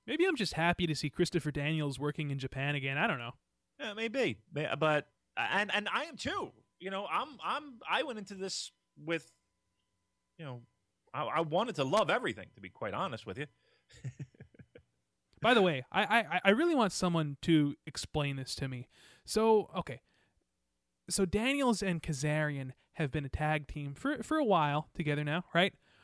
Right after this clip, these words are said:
Speaker 2: Mm-hmm.
Speaker 1: When did Daniels <laughs> start dressing like a Nazi?
Speaker 2: <laughs>
Speaker 1: At, at, at, at what point? Like, it, it, it seems like one day I turned on Ring of Honor television
Speaker 2: Yeah.
Speaker 1: and Christopher Daniels comes out with an S S <laughs> Stormtrooper jacket.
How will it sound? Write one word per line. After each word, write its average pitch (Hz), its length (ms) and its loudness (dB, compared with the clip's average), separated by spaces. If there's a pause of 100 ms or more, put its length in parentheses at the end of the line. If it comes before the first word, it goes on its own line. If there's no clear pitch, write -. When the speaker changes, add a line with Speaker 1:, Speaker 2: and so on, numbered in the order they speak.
(160)
Speaker 2:
Mm-hmm. 123 280 -10
Speaker 1:
When 208 220 2 (180)
did 294 200 4
Daniels 180 520 6
<laughs> - 140 0
start 226 280 8
dressing 196 560 6
like 208 200 6
a 214 40 8
Nazi? 226 640 4
Speaker 2:
<laughs> 160 380 -4
Speaker 1:
At, 226 160 10
at, 269 140 8 (280)
at, 240 120 4 (200)
at 220 140 2
what 311 240 2
point? 330 320 0
Like, 196 160 4
it, 220 200 -4
it, 202 280 -2
it 220 120 -2
seems 359 300 0
like 240 160 2
one 233 200 2
day 214 240 6 (280)
I 165 100 2
turned 208 300 0
on 190 140 4
Ring 185 160 2
of 170 100 4
Honor 185 200 2
television 190 600 2 (220)
Speaker 2:
Yeah. 143 80 0
Speaker 1:
and 220 200 4
Christopher 247 360 6
Daniels 254 400 6
comes 190 240 4
out 196 160 6
with 208 120 2
an 220 100 6
S 226 200 4
S 226 280 8
<laughs> - 260 -8
Stormtrooper 247 720 2
jacket. 147 400 0